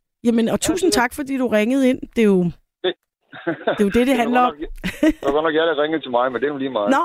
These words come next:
Speaker 1: ej, hvor godt. Jamen, det er Clara, der bare styrer det der, fordi hun tænker, hun ved, jeg bare gerne vil have nogen at tale med, jo.
Speaker 2: <laughs> Alle tider. Alle
Speaker 1: Fedt.
Speaker 2: tider, sådan er det.
Speaker 1: Jamen, ha' en
Speaker 2: Tusind tak
Speaker 1: god
Speaker 2: for
Speaker 1: nat,
Speaker 2: det.
Speaker 1: ikke?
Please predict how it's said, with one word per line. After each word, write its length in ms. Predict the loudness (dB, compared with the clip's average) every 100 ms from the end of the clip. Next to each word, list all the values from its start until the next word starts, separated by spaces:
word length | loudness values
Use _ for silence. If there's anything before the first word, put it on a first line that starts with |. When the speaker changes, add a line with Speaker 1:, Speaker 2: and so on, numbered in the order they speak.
| -2
Speaker 1:
ej, 140 | -6 -4
hvor 120 | -6
godt. 280 | -2 -2 -2
Jamen, 220 | -4 -2 0
det 140 | 0
er 40 | 2
Clara, 400 | 0 2 0 0
der 140 | 2
bare 260 | 2 4 2
styrer 320 | 0 2 2
det 160 | 2 0
der, 160 | 0
fordi 140 | -2 -2
hun 160 | -2
tænker, 480 | -2 -2 -2 -4 -2
hun 120 | -2 0
ved, 120 | -2 -4
jeg 140 | -8
bare 160 | -6 -4
gerne 220 | -2 0
vil 80 | 2
have 100 | 2
nogen 140 | 2 2
at 60 |
tale 260 | 2 2 2
med, 200 | 2 2
jo. 140 | 0 -2
Speaker 2:
<laughs> 1300 | -8 -12 -12 -8 -6 -6 -12 -14 -16 -4 0 2
Alle 160 | 2 0
tider. 380 | -2 -4 -4 -6 -10 -12 -10 -6
Alle 140 | -4
Speaker 1:
Fedt. 100 | -4
Speaker 2:
tider, 180 | -4 -6
sådan 100 | -6
er 80 | -6 -8
det. 100 | -10 -4
Speaker 1:
Jamen, 240 | 0 0
ha' 140 | 0 0
en 40 |
Speaker 2:
Tusind 80 | 0
tak 140 | 0 0
Speaker 1:
god 80 | 2
Speaker 2:
for 40 |
Speaker 1:
nat, 240 | 2 2
Speaker 2:
det. 80 | 0
Speaker 1:
ikke? 140 | -2